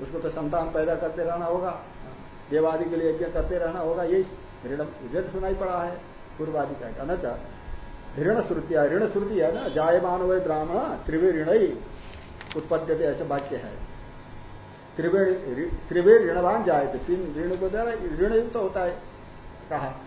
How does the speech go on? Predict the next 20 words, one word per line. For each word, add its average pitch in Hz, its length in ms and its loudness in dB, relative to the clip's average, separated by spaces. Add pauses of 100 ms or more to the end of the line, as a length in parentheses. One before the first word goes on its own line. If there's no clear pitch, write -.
(300)
तो 123 100 -2
ऋण 156 180 0
युक्त 175 260 4
है 185 140 4
तो 185 120 0
ऋण 208 140 4
चुकाएगा, 202 540 0
संन्यास 156 540 -2
नहीं 220 120 -2
कर 233 120 -4
सकता 180 380 -6
है, 139 120 -8 (200)
ये - 60 -6
पूर्वादि 147 420 0
की - 220 -8
कहना। 120 320 -6
"न - 20 0
च 123 260 -2
ऋण 202 140 2
श्रुतिया 147 420 0